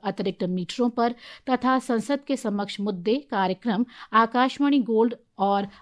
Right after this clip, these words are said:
अतिरिक्त मीटरों पर कल रात साढ़े नौ बजे से दस बजे तक सुने जा सकते हैं। ये कार्यक्रम हमारी वेबसाइट न्यूज़ ऑन ए आई आर डॉट कॉम डॉट इन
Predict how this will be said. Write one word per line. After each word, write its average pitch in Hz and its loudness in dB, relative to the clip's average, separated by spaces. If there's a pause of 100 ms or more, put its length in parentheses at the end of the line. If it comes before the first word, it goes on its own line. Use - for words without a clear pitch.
अतिरिक्त 262 -2
मीटरों 208 0
पर 240 -2
कल 202 -4
रात 220 2
साढ़े 185 -4
नौ 190 -4
बजे 226 2
से 233 0 (100)
दस 190 -4
बजे 196 0
तक 202 -4
सुने 180 -2
जा 156 -4
सकते 170 -6
हैं। 170 -4 (420)
ये 269 0
कार्यक्रम 269 2
हमारी 214 2
वेबसाइट 220 -2
न्यूज़ 220 -2
ऑन 240 0
ए 214 -2
आई 220 0
आर 233 0
डॉट 196 -2
कॉम 220 -2
डॉट 190 -4
इन 233 2